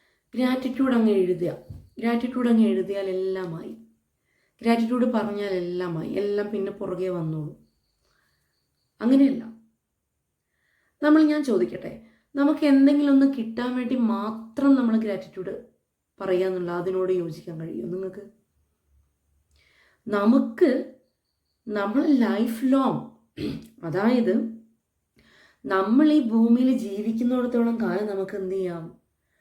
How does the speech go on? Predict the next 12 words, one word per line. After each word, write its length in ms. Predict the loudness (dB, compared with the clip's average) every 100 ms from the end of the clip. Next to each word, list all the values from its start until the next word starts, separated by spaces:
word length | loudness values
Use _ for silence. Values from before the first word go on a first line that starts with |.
| _ _ _ -6
നമുക്ക് 360 | 0 2 2 2
ഗ്രാറ്റിറ്റ്യൂഡ് 720 | 2 2 0 -2 0 2 4
പറയാം, 600 | 2 2 0 -4 -10 _ _ _ _ _ _ _ _
നന്ദി 580 | -4 2 4 4 4 2
പറയാം. 640 | -4 -6 -4 -4 -6 -12 -20 _ _ _ _ _ _ _ _ _ _ -2
നന്ദി 440 | 2 4 6 6
എന്താ 280 | 6 6 6
ചെയ്യുന്നത്? 480 | 4 0 -2 0 0 0 -2
just 300 | -4 -4 -8 -8 -8
പറയാനും 680 | -6 -2 2 4 4 2
എഴുതാനും 460 | 0 -2 -2 -2 -2
മാത്രമല്ല, 560 | -4 -8 -10 -10 -8